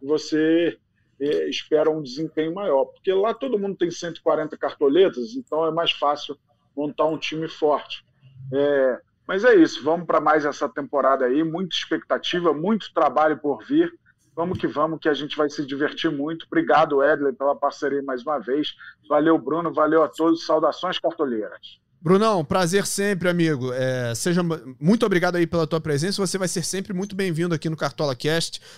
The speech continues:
Speaker 2: Tamo junto. Boa temporada pra você. Muitas mitadas. E a gente se vê também no Cartola Express, né?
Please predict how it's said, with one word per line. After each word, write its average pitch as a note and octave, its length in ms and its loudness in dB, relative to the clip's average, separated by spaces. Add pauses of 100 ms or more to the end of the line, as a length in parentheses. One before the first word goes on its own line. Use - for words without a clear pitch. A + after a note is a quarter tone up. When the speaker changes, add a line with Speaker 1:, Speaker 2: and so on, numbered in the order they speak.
(140)
Speaker 2:
Tamo G#3+ 260 2
junto. G3 320 0
Boa E3+ 240 4
temporada F3+ 540 -4
pra E3+ 160 -4
você. D#3 400 -2
Muitas G#3+ 400 -2
mitadas. F#3+ 720 -4 (180)
E F3+ 100 2
a D#3 60 4
gente D#3 240 -2
se A#3 80 -4
vê F#3+ 160 0
também G#3 240 -2
no A3+ 60 -8
Cartola G#3 340 -6
Express, B2 480 -6
né? A#2 80 -20